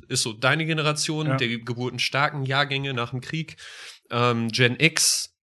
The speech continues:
Speaker 1: ich muss gerade überlegen, ob ich das noch gerade bin. Auf jeden Fall ist es das danach zwischen denen und jetzt Millennials, die in zweitausend ungefähr geboren,
Speaker 2: Mhm.
Speaker 1: da ist das
Speaker 2: Mhm.
Speaker 1: auch ein bisschen zusammenlaufend. Aber was spannend war, ist zu sehen hier,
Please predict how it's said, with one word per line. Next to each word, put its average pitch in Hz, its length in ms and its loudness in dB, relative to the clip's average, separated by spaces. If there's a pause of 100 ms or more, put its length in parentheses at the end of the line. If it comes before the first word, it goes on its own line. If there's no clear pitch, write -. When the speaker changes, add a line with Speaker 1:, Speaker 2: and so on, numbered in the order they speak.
(340)
Speaker 1:
ich - 180 -8
muss 131 160 -2
gerade 135 160 0
überlegen, 127 380 2
ob 107 140 -4
ich 135 120 -6
das 139 200 -2
noch 131 200 -4
gerade 127 420 -2
bin. 139 480 0 (480)
Auf 117 160 -6
jeden 139 140 0
Fall 135 180 2
ist 123 80 -2
es 135 160 0
das - 300 -2
danach 131 400 6
zwischen 147 400 -2
denen 151 220 4
und 131 120 -2
jetzt 131 260 0
Millennials, 127 640 2
die 127 140 -8
in 123 120 -6
zweitausend 127 640 0
ungefähr 123 720 -2
geboren, 113 340 2
Speaker 2:
Mhm. - 20 2
Speaker 1:
da 110 100 4
ist 107 300 -8
das 127 80 2
Speaker 2:
Mhm. - 80 -2
Speaker 1:
auch 107 80 -8
ein 110 80 -8
bisschen 110 260 -8
zusammenlaufend. 101 800 -8 (760)
Aber 123 180 0
was 117 120 2
spannend 165 560 2
war, 107 200 0
ist - 180 -4
zu 117 140 -6
sehen 113 420 0
hier, 131 540 -4